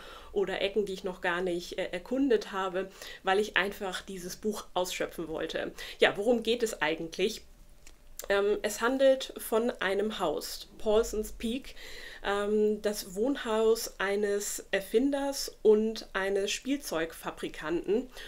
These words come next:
Und der ist schon sehr, sehr viele Jahre verstorben, aber sein Anwesen und seine Hinterlassenschaften werden halt weiterhin verwaltet,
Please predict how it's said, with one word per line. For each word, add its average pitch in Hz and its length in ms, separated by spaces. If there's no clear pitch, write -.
Und 208 380
der 233 180
ist - 360
schon 214 400
sehr, 208 400
sehr 202 260
viele 202 240
Jahre 180 720
verstorben, 208 920
aber 214 380
sein 190 400
Anwesen 202 800
und 185 380
seine 175 600
Hinterlassenschaften 190 960
werden 180 300
halt 175 220
weiterhin 170 340
verwaltet, 190 800